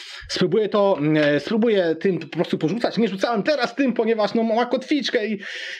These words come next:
i obawiam się, że mógłbym to stracić, więc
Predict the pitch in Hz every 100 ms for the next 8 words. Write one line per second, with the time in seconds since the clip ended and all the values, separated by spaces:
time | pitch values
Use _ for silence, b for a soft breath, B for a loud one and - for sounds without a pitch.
0 | B 214 214 226 214 214 - 208 226 226
1 | 208 226 190 240 - 262 240 220 202 185
2 | 202 190